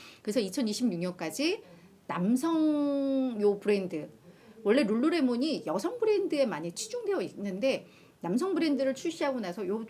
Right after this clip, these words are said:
요쪽 부분에서도 이제 약간 드라이브를 걸고 있는데, 뭐, 뭐, 여성 쪽은 여성 쪽이지만 남성 쪽에서도 이제 더 강화를 하겠다라는 거예요. 그래서 이천이십육 년까지 남성 이 레깅스 운동복을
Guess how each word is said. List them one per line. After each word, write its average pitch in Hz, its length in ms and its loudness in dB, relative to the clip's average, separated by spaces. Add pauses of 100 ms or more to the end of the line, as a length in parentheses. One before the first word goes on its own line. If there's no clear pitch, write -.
(140)
요쪽 247 320 -2
부분에서도 202 560 -2
이제 160 360 -4 (840)
약간 226 180 -6
드라이브를 247 480 4
걸고 185 240 -4
있는데, 165 460 -4 (420)
뭐, 190 320 -2 (320)
뭐, 233 200 -6
여성 330 300 0
쪽은 320 200 2
여성 208 240 -2
쪽이지만 214 460 -6
남성 220 320 0
쪽에서도 269 420 -2
이제 165 260 -6 (120)
더 - 140 -8
강화를 185 380 -6
하겠다라는 226 560 -4
거예요. 147 260 -10
그래서 - 140 -16
이천이십육 202 560 -4
년까지 180 640 -4 (300)
남성 269 640 2
이 196 120 0
레깅스 180 480 -2
운동복을 185 800 0